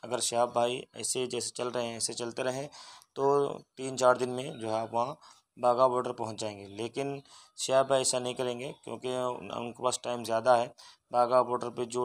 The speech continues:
टाइम है, उसी टाइम पे वो आप वहाँ पर पहुँचना पड़ेगा। उससे पहले गए तो आपको वहाँ एंट्री तो नहीं मिलेगी। प्यारे दोस्तों, तो शहाब भाई जैसे भी अगर एक हफ-, रुक रुक कर चल रहे हैं, तो उन्हें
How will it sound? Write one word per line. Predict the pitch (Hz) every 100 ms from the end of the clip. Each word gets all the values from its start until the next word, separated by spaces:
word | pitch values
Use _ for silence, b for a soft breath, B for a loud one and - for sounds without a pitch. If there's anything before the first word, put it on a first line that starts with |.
| 117
टाइम | 117 127 123
है, |
उसी | 117 -
टाइम | - 117 113
पे | 117
वो | 113
आप | 113
वहाँ | 107 110
पर | 120 113
पहुँचना | 113 110 110
पड़ेगा। | 107 107 110 110
उससे | - 120
पहले | 113 120 113
गए | 117
तो | 120 123 131 B B B -
आपको | 120 - 120
वहाँ | 117
एंट्री | 117 113 120
तो | 117
नहीं | 117 107 110
मिलेगी। | 104 104 104 _ B B B _
प्यारे | 123 131
दोस्तों, | 135 135 - 143 - b b b 131
तो | 139 139 - _ -
शहाब | - 123 127
भाई | 139 135
जैसे | 127 - 127
भी | 127
अगर | 123 120 -
एक | 120 120
हफ-, | - _ 127 120 117 110 113 123
रुक | 123
रुक | 135 127
कर |
चल | 117 123
रहे | 120
हैं, | 123
तो | 117
उन्हें | 120 127